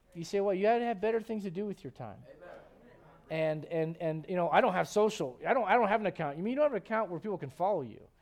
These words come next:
Speaker 1: I know some people, I know some Christians that have done that. Listen, that's the, I don't wanna be that guy. You seriously think I wanna snoop on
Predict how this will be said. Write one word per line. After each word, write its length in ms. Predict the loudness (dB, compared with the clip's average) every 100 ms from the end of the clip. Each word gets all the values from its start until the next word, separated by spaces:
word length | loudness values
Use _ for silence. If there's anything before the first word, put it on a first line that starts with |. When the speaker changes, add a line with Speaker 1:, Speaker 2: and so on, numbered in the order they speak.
| _ _ _ _ _ _ _ _ _ _ 0
Speaker 1:
I 160 | 4
know 180 | 6 6
some 240 | 6 0 0
people, 280 | -2 -2
I 140 | 4 4
know 120 | 2
some 180 | -2 -2
Christians 320 | -2 -2 -2
that 60 | -2
have 100 | 0
done 220 | -2 -2
that. 140 | -4
Listen, 280 | -4 -4 -4
that's 180 | -6 -6
the, 140 | -8 -10 -20 2
I 180 | 4 4
don't 160 | 4
wanna 200 | 2 0
be 160 | 0 -2
that 180 | -2 -2
guy. 220 | -2 -2
You 180 | -6 -8
seriously 520 | -6 -2 -2 0 -4
think 240 | -4 -4
I 60 | -2
wanna 200 | 0 -2 -4 _
snoop 540 | -14 -8 -2 2 0 0
on 280 | 0 0 0